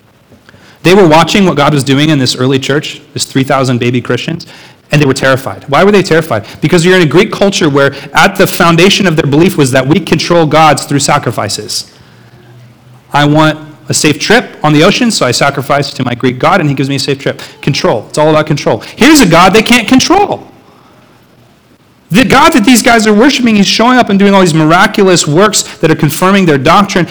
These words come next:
and man, they can't control him, and it's freaking them out. It's freaking them out. They had a sense of awe, a healthy fear of God. Let me suggest to you that fearing God is the closest to reality you'll ever be.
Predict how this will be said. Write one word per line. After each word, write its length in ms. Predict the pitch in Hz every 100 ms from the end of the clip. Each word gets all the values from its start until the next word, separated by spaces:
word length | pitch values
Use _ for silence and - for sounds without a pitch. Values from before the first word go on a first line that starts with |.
| -
and 180 | 147 151
man, 300 | 180 190 196
they 280 | 139 135 202
can't 320 | - 214 208
control 440 | - 165 - 208 196
him, 100 | 160
and 80 |
it's 140 | 143 -
freaking 320 | - 202 202
them 140 | 180
out. 300 | 170 147 110 - - - _ _ _ _ _ _ _ _ -
It's 100 | -
freaking 360 | - 196 196
them 120 | 202
out. 220 | 180 131 - - - - -
They 60 |
had 140 | 180 185
a 40 |
sense 360 | - 202 196 -
of 400 | 151 - - -
awe, 720 | 180 175 143 117 101 - -
a 60 | 147
healthy 440 | - 208 202 220
fear 380 | 202 - 180 175
of 140 | 175 175
God. 180 | 185
Let 100 | 147
me 60 | 185
suggest 460 | 190 180 160 175 -
to 80 | 170
you 80 |
that 160 | 147 139
fearing 380 | - 202 220 196
God 280 | 170 175 196
is 120 | 156
the 80 | 147
closest 400 | 185 185 185 -
to 80 |
reality 400 | 156 151 151 160
you'll 180 | 160 143
ever 140 | 143 139
be. 320 | 143 107